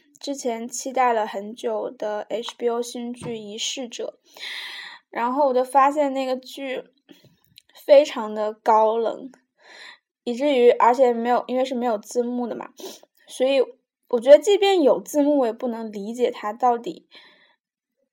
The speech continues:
就是它的那些东西在说什么，所以没有字幕的话，我觉得理解起来特别困难。而且这个剧的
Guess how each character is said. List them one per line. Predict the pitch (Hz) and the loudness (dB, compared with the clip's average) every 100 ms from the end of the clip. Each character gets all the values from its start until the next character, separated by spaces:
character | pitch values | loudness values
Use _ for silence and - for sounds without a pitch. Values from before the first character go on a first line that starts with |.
| - - _ _ | -20 -20 _ _
就 | 262 | -4
是 | 240 | -4
它 | 254 254 | 0 2
的 | 262 | 2
那 | 262 262 | 0 -2
些 | 254 | -2
东 | 233 240 | -2 -2
西 | 247 | -2
在 | 262 277 | 0 -2
说 | 240 - 269 | -4 -2 2
什 | 285 233 | 2 -2
么， | 185 | -10
所 | 277 269 | -10 -4
以 | 262 247 | -4 -4
没 | 240 | 0
有 | 285 247 | 0 0
字 | 240 254 | -2 -8
幕 | 262 277 | -4 -6
的 | 240 | -6
话， | 233 247 | -6 -6
我 | 214 | -4
觉 | 233 | -2
得 | 233 | -4
理 | 220 233 | -4 -6
解 | 247 | -6
起 | 233 - | -6 -6
来 | 202 | -6
特 | 208 254 | -6 -8
别 | 220 | -8
困 | - 294 247 | -6 -8 -8
难。 | 226 - - - - - | -10 -16 -18 -18 -18 -8
而 | 226 247 | -2 -2
且 | 254 269 214 | 0 0 2
这 | 247 | 4
个 | 240 | 2
剧 | 226 233 | 2 -4
的 | 220 220 208 - | -2 -2 -2 -8